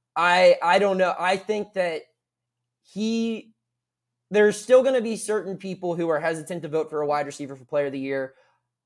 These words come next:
I think a lot of people are gonna vote for Blake Corum. That would probably be my pick for Michigan, simply because, and this is nothing against Marvin Harrison,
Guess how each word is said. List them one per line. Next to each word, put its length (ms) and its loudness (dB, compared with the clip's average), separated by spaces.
I 140 6
think 320 -4
a 80 0
lot 220 6
of 80 -4
people 220 -4
are 40 0
gonna 160 -2
vote 180 -4
for 100 -14
Blake 280 -4
Corum. 540 -2
That 180 2
would 140 -2
probably 320 -2
be 100 -6
my 220 -4
pick 200 -8
for 120 -12
Michigan, 500 -6
simply 420 4
because, 760 2
and 140 0
this 180 6
is 120 -4
nothing 420 0
against 400 -2
Marvin 300 -4
Harrison, 580 -8